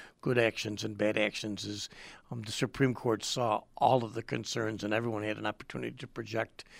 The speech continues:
to them, um, what, what do you want us to look at? What do you want us to consider? Um, so I suspect that's a very wise decision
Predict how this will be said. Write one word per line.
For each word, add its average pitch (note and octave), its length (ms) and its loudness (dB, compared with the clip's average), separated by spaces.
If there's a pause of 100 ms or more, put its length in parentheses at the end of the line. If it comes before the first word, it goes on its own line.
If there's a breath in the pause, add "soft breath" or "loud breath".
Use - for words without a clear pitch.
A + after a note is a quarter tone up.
(240 loud breath)
to A#2 100 0
them, A2 380 2 (100)
um, G#2+ 240 -4
what, A2+ 240 2 (100)
what A2 200 2
do A#2 80 -4
you A2+ 80 2
want G#2+ 160 2
us - 80 -6
to - 120 -6
look G#2+ 240 -2
at? G#2+ 140 2
What G#2 140 -2
do - 20 -4
you G#2+ 80 -6
want G2+ 140 -4
us - 80 -10
to - 100 -10
consider? - 480 -4 (500 loud breath)
Um, A#2 320 -4
so A#2 440 2
I C3+ 320 -4 (160)
suspect - 420 -2
that's A#2 220 -2
a G#2+ 40 -6
very A2+ 240 4
wise A2 380 4
decision A#2+ 580 -4